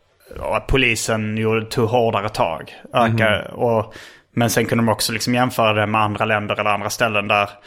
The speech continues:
Speaker 1: där de hade gjort samma sak och det hade misslyckats.
Speaker 2: Okej.
Speaker 1: Men sen det som då Freakonomics-killarna, deras, eh, där de tyckte att de hade hittat guld, det var då att, eh,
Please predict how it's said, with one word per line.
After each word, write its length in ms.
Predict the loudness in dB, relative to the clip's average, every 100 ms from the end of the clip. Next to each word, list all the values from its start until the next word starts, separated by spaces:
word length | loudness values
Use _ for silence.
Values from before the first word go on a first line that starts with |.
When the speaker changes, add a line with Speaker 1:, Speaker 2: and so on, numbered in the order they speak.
| -20 -20 _ _ _ _
Speaker 1:
där 280 | -6 0 2
de 120 | 2
hade 100 | 0
gjort 140 | 0
samma 220 | 0 -2 -2
sak 300 | 0 -2 0
och 60 |
det 360 | 0 0 -2 -2
hade 140 | 0
misslyckats. 720 | 0 0 0 -2 -4 -4 -8 -12 _ _ -10
Speaker 2:
Okej. 360 | -4 0 0
Speaker 1:
Men 120 | 2
sen 480 | 2 2 2 -2 0
det 200 | 2 2
som 160 | 2 2
då 280 | 4 2 0 -8
Freakonomics-killarna, 1800 | -4 -2 0 2 4 4 2 0 -2 -2 -4 -6 -2 0 0 0 -2 -4 -8 _ _ -20 -20 -8
deras, 680 | 0 2 2 0 -4 -2
eh, 420 | 0 4 4 4 2 -4 -2
där 180 | 2 2
de 120 | 2
tyckte 300 | 0 -2 -2
att 80 | 0
de 140 | 0
hade 260 | 2 0 -2 -10 _ -20 _ -18
hittat 440 | -6 -4 -2 -2
guld, 500 | 0 2 2 0 -4 -8 -10 -20 _ _ -20 -20 -8
det 80 | -2
var 180 | 4 4
då 120 | 4
att, 280 | 4 2 0
eh, 260 | 2 4